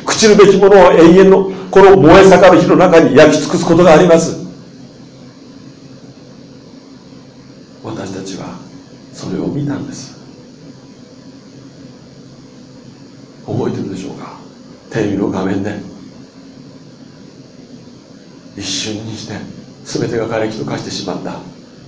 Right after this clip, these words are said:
その地の姿を見たことを覚えていますか？その中でずっと燃え続ける地獄の火のような、そういう姿を放射能がずっとまき散らかされて、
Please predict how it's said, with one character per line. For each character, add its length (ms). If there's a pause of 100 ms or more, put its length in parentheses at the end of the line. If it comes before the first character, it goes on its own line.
そ 160
の 120
地 120
の 100
姿 380
を 20
見 120
た 100
こ 100
と 120
を 60
覚 140
え 60
て 60
い 40
ま 100
す 120
か？ 160 (1900)
そ 120
の 80
中 200
で 120
ず 160
っ 280
と 80
燃 200
え 40
続 200
け 80
る 100
地 140
獄 220
の 80
火 120
の 100
よ 180
う 20
な、 80 (580)
そ 240
う 60
い 100
う 60
姿 360
を 120 (1300)
放 180
射 140
能 140
が 100
ず 140
っ 80
と 80
ま 140
き 100
散 80
ら 80
か 160
さ 100
れ 80
て、 60